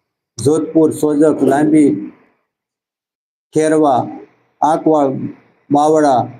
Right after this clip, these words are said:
ગોદાવ, તારાડી, લવવા, સરવૈયા, પોકળજી, ફળોજી વગેરે હતા, તે વિશાળ ભૂમિ કુટુંબને આપી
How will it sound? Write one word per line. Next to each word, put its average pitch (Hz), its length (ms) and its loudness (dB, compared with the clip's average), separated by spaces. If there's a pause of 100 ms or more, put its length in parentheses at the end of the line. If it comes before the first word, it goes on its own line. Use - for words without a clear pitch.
(280)
ગોદાવ, 151 520 2
તારાડી, 151 800 0
લવવા, 147 380 2
સરવૈયા, 151 680 2 (1800)
પોકળજી, 165 540 0
ફળોજી 156 480 2
વગેરે 156 440 4
હતા, 147 360 0
તે 147 200 -2
વિશાળ 165 440 0
ભૂમિ 156 280 2
કુટુંબને 156 640 2
આપી 139 440 0